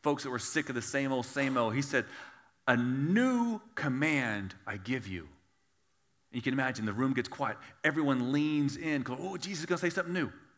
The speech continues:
He's always saying wise things. This is a new thing. Let's, shh, shh, shh. What's Jesus gotta say?" Don't miss this 'cause this is huge. "A new command I give you, love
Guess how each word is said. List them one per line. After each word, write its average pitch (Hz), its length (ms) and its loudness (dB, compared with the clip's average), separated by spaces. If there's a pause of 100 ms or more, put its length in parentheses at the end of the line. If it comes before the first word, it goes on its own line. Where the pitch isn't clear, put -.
(180)
He's - 100 -10
always 160 380 -6
saying 156 340 -4
wise 147 240 0
things. 139 260 -4
This 143 120 -4
is 139 40 -4
a 123 60 0
new 151 320 4
thing. 120 300 -2 (280)
Let's, - 120 -10
shh, - 160 -6
shh, 139 100 -4
shh. - 320 -6
What's 143 160 -6
Jesus 156 220 -4
gotta 143 200 -6
say?" 139 260 -4 (1500)
Don't 113 180 -6
miss 127 160 -6
this 107 140 -12
'cause - 160 -16
this 107 160 -14
is 98 100 -12
huge. - 400 -14 (1500)
"A 110 40 -4
new 135 140 4
command 139 380 0
I 131 60 2
give 139 260 2
you, 90 300 -6 (1500)
love 101 680 -2